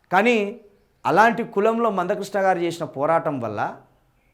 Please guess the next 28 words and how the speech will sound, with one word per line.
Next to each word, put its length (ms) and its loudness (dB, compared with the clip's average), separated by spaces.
ఈరోజు 420 0
ఒక 120 -8
జాతి, 480 -2
జాతి 400 2
బెనిఫిట్ 440 -4
పొందింది. 320 -8
ఒక 160 0
జాతే 400 8
కాదు, 300 4
ఒక 100 -8
మాదే 380 4
జాతి 280 0
కాదు, 240 0
ఇప్పుడు 160 -2
యాభై 420 6
తొమ్మిది 440 0
కులాలలో 600 10
ఉన్న 480 4
అన్ని 220 4
కులాలు 380 6
బెనిఫిట్ 360 0
పొందినాయి. 380 -8
మళ్ళా 460 8
ఆయన 560 8
లేవదీసిన 520 4
ఉద్యమం 440 -2
వల్ల 360 2
బీసీలు 420 0